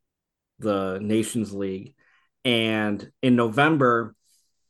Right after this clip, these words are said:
these four teams who are getting the bye to the quarterfinals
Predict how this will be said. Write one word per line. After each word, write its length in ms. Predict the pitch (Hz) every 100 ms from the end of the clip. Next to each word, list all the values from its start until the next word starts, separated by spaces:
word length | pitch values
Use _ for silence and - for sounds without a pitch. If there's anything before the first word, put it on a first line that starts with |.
| _ _
these 340 | 120 120 143 139
four 280 | - 151
teams 460 | 147 151 135 123 120
who 80 | 135
are 100 | 117
getting 280 | 117 123 127
the 60 |
bye 220 | 123 113
to 80 | 123
the 80 | 127
quarterfinals 760 | 123 135 127 123 110 98 98